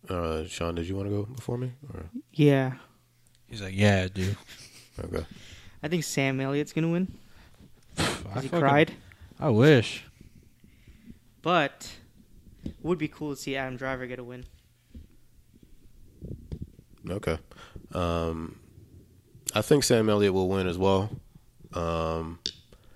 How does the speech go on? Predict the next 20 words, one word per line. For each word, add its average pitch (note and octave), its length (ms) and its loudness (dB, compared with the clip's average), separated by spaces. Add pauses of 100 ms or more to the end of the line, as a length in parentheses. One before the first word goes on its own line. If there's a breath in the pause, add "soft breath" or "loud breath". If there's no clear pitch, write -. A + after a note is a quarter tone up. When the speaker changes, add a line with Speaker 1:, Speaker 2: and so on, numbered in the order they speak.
Speaker 3:
Really? A#2+ 340 12
Speaker 1:
and D2+ 120 -8
I G#2+ 60 4
understand G#2 460 2
that D#2+ 100 0
you F2+ 140 -2
think F2+ 240 -4
Mahershala F#2+ 600 -2
Ali A2 200 0
will A2+ 160 2
win, B2 420 0
but F#2 420 0 (1080 soft breath)
he's - 200 0
black G2 560 2
and G2 140 -4
he G2+ 140 4
already G2 260 4
has F2+ 260 2
an G#2 80 0
Oscar. A2+ 400 0